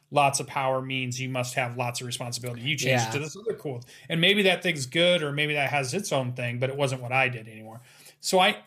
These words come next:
Speaker 1: but I see it from both points of view too.
Speaker 2: Oh, yeah,
Speaker 1: Because
Speaker 2: yeah.
Speaker 1: A, s-, writers to write something and say, "But we're, you have to know going into that, that they could change the characters, they could change the plot, they could change the setting,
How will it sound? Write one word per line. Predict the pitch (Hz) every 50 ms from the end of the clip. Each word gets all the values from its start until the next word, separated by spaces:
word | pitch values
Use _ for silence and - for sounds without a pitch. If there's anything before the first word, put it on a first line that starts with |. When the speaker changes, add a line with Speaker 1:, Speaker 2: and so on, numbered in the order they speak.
| _ _ _
Speaker 1:
but | - 139 127 185
I | 185 175
see | - - 254
it | 240 170
from | - 175 151
both | 135 151 143 131 127
points | - 156 143 131 123 123
of | 127 120
view | 120 113 110
too. | - - 170 170
Speaker 2:
Oh, | 202 208
yeah, | 165 160
Speaker 1:
Because | 156 123 117 110
Speaker 2:
yeah. | 131 117 104 - - -
Speaker 1:
A, | 190 196 180 143 131 127 127 131 156 156 - _ _ _ _ _ _ _ _ _ _ _ _ _ _ _
s-, | - - - - -
writers | 143 135 139 151 151 147 143 127 127 123 120 120 135 139 - - - _ _ _ _ _ _
to | - - 160 143
write | 127 123 135 143 151 147 143
something | - - 135 127 123 139 135
and | 131 127 123
say, | 127 131 127
"But | 123 123 143 131 127
we're, | 131 151 156 156 156 151 - - -
you | - 143 143 139
have | 131 - 170 156 160 -
to | - 165
know | 143 143 147 143 139
going | 131 143 139 131 131 131 131
into | 147 165 156 - 147 131
that, | 123 123 123 123 127 127 - -
that | - 123 123 127 131 131 - - - _ _ _ _ _
they | 151 139 127
could | 131 147 131
change | - - 151 135 131 131 127 123 123 -
the | -
characters, | - - - - 175 165 170 165 160 165 - 165 156 147 135 131
they | 135 123
could | 123 127 123
change | - - 135 127 123 120 120 117 - -
the | - -
plot, | _ - - 175 170 170 165 160 156 - -
they | - 131
could | 127 - 120
change | - - 151 131 127 123 123 -
the | - -
setting, | - - - 196 185 180 175 175 170 165 165 165 156